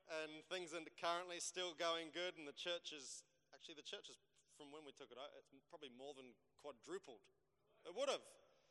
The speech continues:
People are coming, and, and we're just trying to bring God into people's wa-, uh, lives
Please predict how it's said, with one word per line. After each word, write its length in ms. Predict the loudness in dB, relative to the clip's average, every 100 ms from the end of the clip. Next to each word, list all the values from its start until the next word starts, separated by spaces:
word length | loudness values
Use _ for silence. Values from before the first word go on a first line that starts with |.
| -20 -20 -6 0
People 220 | 2 4
are 80 | 6
coming, 320 | 4 6 4
and, 240 | 2 -2 -10 -20 -10 -4
and 80 | 2
we're 140 | 4
just 160 | 4 6
trying 260 | 6 8
to 140 | 6 4 4
bring 400 | 4 4 2 -4 -10 -20 -20 _ -20 _ _ -20 -2
God 400 | 6 8 8 6 0
into 180 | -2 0
people's 380 | 0 -2 -4
wa-, 180 | -2 -2 -2
uh, 160 | -4 -4
lives 680 | -2 0 2 0 0 -4